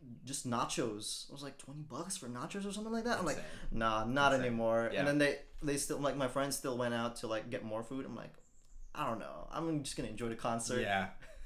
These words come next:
Speaker 2: It, it feels like a personal attack when
Speaker 1: Mm-hmm.
Speaker 2: you're, like, trying to buy some food and they're like, "Okay,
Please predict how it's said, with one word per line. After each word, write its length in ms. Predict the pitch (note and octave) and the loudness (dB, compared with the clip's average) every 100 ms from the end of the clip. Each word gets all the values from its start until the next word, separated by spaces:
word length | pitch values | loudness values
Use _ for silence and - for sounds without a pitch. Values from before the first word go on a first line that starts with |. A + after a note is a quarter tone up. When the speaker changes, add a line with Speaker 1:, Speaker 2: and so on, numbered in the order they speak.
| - - | -10 -10
Speaker 2:
It, 180 | - A#2 | -6 -4
it 100 | A#2+ | -4
feels 200 | - D3+ | -2 0
like 100 | D#3+ | 2
a 60 | C#3+ | 2
personal 440 | - C3 B2+ A2+ | 6 4 6 2
attack 480 | G2+ A2 A2+ G2 F2+ | 4 8 8 8 2
when 240 | G#2+ G2+ C#3 | 2 4 4
Speaker 1:
Mm-hmm. 160 | G2 A2 | 2 4
Speaker 2:
you're, 140 | A2+ | 4
like, 200 | A2+ G#2 | 6 4
trying 180 | B2 A#2 | 4 4
to 40 | G#2+ | 4
buy 180 | G#2+ | 2
some 160 | A2 G#2 | 2 4
food 260 | - G2 G#2 | 8 8 8
and 80 | G2 | 8
they're 80 | |
like, 160 | F#2 F2+ | 4 4
"Okay, 320 | F2 G#2+ F#2 | 2 0 2